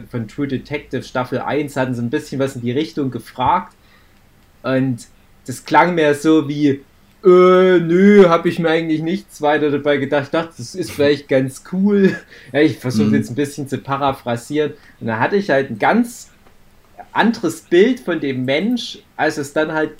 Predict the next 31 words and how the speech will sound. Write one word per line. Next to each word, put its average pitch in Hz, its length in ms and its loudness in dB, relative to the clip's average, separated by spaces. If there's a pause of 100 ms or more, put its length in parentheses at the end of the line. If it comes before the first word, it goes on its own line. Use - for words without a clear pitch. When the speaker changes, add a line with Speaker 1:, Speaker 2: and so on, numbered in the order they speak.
(220)
Speaker 1:
delivered 151 520 -2
hat. 123 320 -8 (600)
Speaker 2:
Mhm. 104 200 -6
Speaker 1:
Und, 127 320 -6 (260)
äh, 120 340 -4
das 110 160 -12
hab 151 120 -4
ich 151 100 -8
auch 156 60 -4
schon - 160 -10
mal 139 120 -2
gehört 143 500 -2
bei 113 180 -2
dem, 110 520 -4 (280)
jetzt 113 240 -10
fällt 139 200 -4
mir 123 100 -4
der 113 120 -2
Name 127 260 -2
nicht 113 200 -6
ein, 113 260 -4
der, 107 440 -4
äh, 104 180 -10
äh, 101 360 -16 (1080)
den 107 240 -8
Mother 117 520 -2
und 113 160 -8
so 110 140 -10
weiter 113 240 -4
gemacht 110 440 -10
hat, 101 240 -10